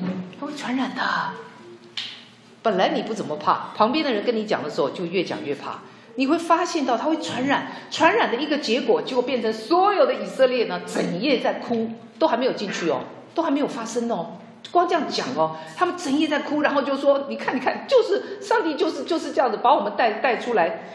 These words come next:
然后还骂，还骂摩西。当他们失去信心，光看环境里面的惧怕，让他们说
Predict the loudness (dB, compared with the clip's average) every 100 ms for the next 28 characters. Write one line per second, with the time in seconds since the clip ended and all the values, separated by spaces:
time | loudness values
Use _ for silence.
0 | -2 4 4 4 0 0 -2 -4 -8 -4
1 | 2 2 0 -4 -8 -10 -14 -18 -20 -20
2 | -20 -20 -20 -20 -20 -20 -20 -20 -20 -20
3 | -20 -20 -2 2 2 0 0 0 2 0
4 | -2 -4 -6 -8 -8 -8 -6 -4 -4 -6
5 | -6 -6 -6 -8 -8 -8 -8 -10 -14 -20
6 | -20 -20 0 4 4 2 -2 -2 -2 -6
7 | -4 -4 -6 -8 -8 -8 -8 -6 -2 -2
8 | -2 -4 -4 -8 -8 -6 -6 -6 -12 -20
9 | -20 -20 -20 -20 -20 -20 -4 -2 -2 -4
10 | -6 -6 -6 -2